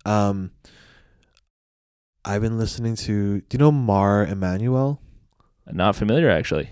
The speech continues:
Speaker 1: Okay, yeah, he just put out a sweet song, um, a music video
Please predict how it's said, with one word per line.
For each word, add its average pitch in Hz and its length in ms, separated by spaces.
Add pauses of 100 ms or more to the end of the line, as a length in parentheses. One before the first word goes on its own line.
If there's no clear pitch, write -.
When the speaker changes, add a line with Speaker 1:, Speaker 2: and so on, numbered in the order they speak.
Speaker 1:
Okay, 117 340
yeah, 101 140
he 110 100
just 143 200
put 135 120
out 120 140
a 95 80
sweet - 260
song, 92 400 (160)
um, 92 460 (560)
a 110 80
music 113 260
video 98 580